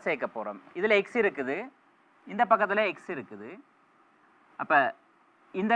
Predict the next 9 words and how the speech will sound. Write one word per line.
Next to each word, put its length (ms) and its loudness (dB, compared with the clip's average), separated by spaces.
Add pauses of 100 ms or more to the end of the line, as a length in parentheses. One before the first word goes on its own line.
கணியத்தை 500 6
கீழே 280 4
கொண்டு 180 4
வர 60 6 (100)
போறோம். 280 -6 (1000)
ஆகவே 300 2 (200)
dx 280 6 (160)
by 140 6 (1300)
root 180 0